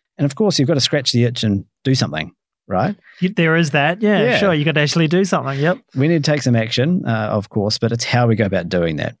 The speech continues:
Speaker 1: So you can t-, we can take a leaf out of the design thinking book and have an experimental mindset.
Speaker 2: Mm.
Speaker 1: So too often we want to deliver all of the thing right now.
Speaker 2: Mm-hmm.
Speaker 1: So, well, how might we prototype this? How could we pilot something?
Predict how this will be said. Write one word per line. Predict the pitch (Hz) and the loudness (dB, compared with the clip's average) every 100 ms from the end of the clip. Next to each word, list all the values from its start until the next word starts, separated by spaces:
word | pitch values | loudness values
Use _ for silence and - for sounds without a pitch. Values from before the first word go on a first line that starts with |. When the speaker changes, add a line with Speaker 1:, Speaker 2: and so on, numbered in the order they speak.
| _ _ - | _ _ -10
Speaker 1:
So | - 120 120 | -2 0 2
you | 127 | 0
can | 120 117 | 2 0
t-, | 151 | 0
we | 135 | 0
can | 120 | 2
take | 123 120 | 2 2
a | |
leaf | 110 110 | 2 2
out | 117 107 | 2 0
of | |
the | 92 | -2
design | 87 92 113 107 | -2 0 2 2
thinking | 135 131 135 120 | 0 0 2 2
book | 127 123 - _ _ - | 0 -2 -8 _ _ -4
and | 117 117 | -2 0
have | 117 135 | 2 2
an | 120 | 2
experimental | - 117 110 101 98 | 0 0 2 2 0
mindset. | 90 85 85 82 - - - | 0 -2 -4 -4 -6 -10 -8
Speaker 2:
Mm. | 123 117 110 | -2 -2 -2
Speaker 1:
So | - 117 | -2 -2
too | - 180 | 0 2
often | 160 139 127 | 2 2 2
we | 117 | 4
want | 120 123 | 2 0
to | 110 | -2
deliver | 92 104 110 113 | -2 0 2 2
all | 117 120 120 | 0 2 2
of | 110 | 2
the | 110 | -2
thing | 113 104 101 98 _ _ _ | 0 0 0 -2 _ _ _
right | 110 95 | -2 0
now. | 76 - _ - | -2 -4 _ -12
Speaker 2:
Mm-hmm. | 139 127 131 120 | -8 -4 -2 -2
Speaker 1:
So, | - 127 117 | 0 0 0
well, | 156 143 123 | -4 -2 2
how | 135 160 | 2 2
might | 147 | 2
we | 123 | 2
prototype | 117 120 113 110 90 | 2 2 0 0 -4
this? | - 82 | -4 -4
How | - 123 | 0 0
could | 127 | 2
we | 107 | 0
pilot | - 135 156 151 - | 0 0 0 0 -2
something? | - - 69 92 | -8 -8 -12 -12